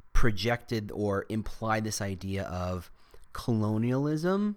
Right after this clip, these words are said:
to some extent, and I'm, I'm, you know, and I'm, I'm, again, I'm trying to keep this as fuzzy as possible, or at least, you know, it was the, uh, lone white man coming to be a pioneer,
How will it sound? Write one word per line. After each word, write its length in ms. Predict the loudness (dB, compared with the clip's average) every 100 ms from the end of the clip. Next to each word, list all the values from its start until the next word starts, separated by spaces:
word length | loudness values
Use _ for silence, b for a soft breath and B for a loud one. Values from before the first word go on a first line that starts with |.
| -8
to 100 | -10
some 200 | -6 -6
extent, 340 | -6 -6 -6
and 100 | -6
I'm, 200 | -8 -8 -10
I'm, 160 | -12 -12
you 120 | -14
know, 120 | -12
and 120 | -10 -10
I'm, 80 | -8
I'm, 120 | -6
again, 160 | -6
I'm 60 | -6
trying 200 | -6 -6
to 20 |
keep 120 | -6
this 120 | -10 -10
as 100 | -6
fuzzy 280 | -6 -4
as 60 | -6
possible, 440 | -6 -6 -6 -10 B B B B
or 140 | 4 4
at 100 | 4
least, 400 | 2 2 0 -8 b b b b b
you 120 | 0
know, 100 | 0
it 100 | 2
was 280 | 2 0 0
the, 320 | 0 0 -2 -8 -20 -20 -20 -20 -10 -8 -8 -4
uh, 1160 | 0 0 0 0 -2 -2 -2 -2 -4 -4 -4 -6
lone 800 | -6 -6 -2 0 4 4 4 4
white 300 | 2 0 -2
man 800 | -2 0 0 -2 -2 -4 -6 -10 -14 -20 -20 -20 -20 -8
coming 400 | -4 -2 -2 -4
to 240 | -4 -6
be 260 | -4 -4 -4
a 60 |
pioneer, 920 | -4 -4 -2 -4 -4 -4 -6 -8 -10